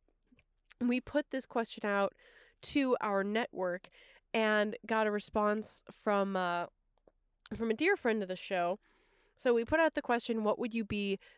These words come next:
the most embarrassed to have fall out of your asshole?" We put that question out and we got a response from Captain Save-A-Ho. So, uh, without further ado, here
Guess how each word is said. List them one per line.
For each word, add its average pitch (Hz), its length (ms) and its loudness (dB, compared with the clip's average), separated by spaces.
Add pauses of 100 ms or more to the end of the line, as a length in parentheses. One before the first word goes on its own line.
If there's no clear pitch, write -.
the 208 60 -4
most 202 300 2
embarrassed 196 760 0
to 208 160 -4
have 185 240 0
fall 185 440 2
out 180 260 -2
of 185 120 -10
your 185 160 -6 (120)
asshole?" 185 600 -2 (680)
We 214 180 -2
put 269 180 0
that 254 160 0
question 233 360 -4
out 190 280 2
and 196 140 -2
we 190 100 -2
got 214 300 0
a 208 120 -2
response 202 680 -2
from 190 400 0 (180)
Captain 285 640 -2
Save-A-Ho. 202 920 0
So, 190 440 4 (560)
uh, 180 320 0
without 196 380 0
further 190 320 0
ado, 214 360 -2
here 214 540 0